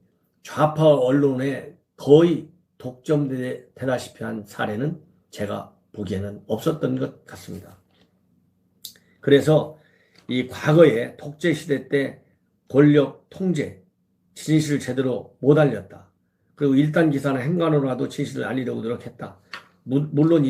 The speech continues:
이런 거 뭐 없는 경우는 아니지만 지금보다는 독재 시대 때가 훨씬 더 언론의 자유가 많았다. 예, 상대성 측면에서 보면 그, 저는 그렇게 느껴집니다. 그리고 또 이어서,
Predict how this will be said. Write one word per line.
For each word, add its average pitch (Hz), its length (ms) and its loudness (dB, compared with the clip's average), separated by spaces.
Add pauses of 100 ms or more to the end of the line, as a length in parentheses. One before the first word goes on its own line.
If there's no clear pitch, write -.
(120)
이런 156 340 2
거 143 120 0
뭐 120 160 -4
없는 151 580 0
경우는 143 240 -2
아니지만 113 480 -6 (480)
지금보다는 156 1000 2
독재 - 320 -6
시대 - 240 -8
때가 104 200 -12
훨씬 170 440 -6
더 143 140 -2
언론의 127 420 0
자유가 107 360 -12
많았다. - 560 -14 (320)
예, 95 220 -8 (240)
상대성 170 680 0
측면에서 120 460 -6
보면 113 240 -8
그, - 180 -16 (480)
저는 120 220 -4
그렇게 123 300 -4
느껴집니다. 95 640 -8 (440)
그리고 156 300 2
또 165 300 0
이어서, 147 580 -2